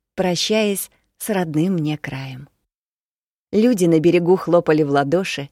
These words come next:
и кидали нам вслед ниточки рябиновых бус на удачу. Вернусь ли я когда-нибудь,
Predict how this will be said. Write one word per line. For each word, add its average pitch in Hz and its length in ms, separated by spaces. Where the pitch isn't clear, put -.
и 226 80
кидали 202 360
нам 180 200
вслед 180 360
ниточки 180 480
рябиновых 151 560
бус 147 400
на 156 160
удачу. 151 480
Вернусь 220 520
ли 175 100
я 175 140
когда-нибудь, 180 760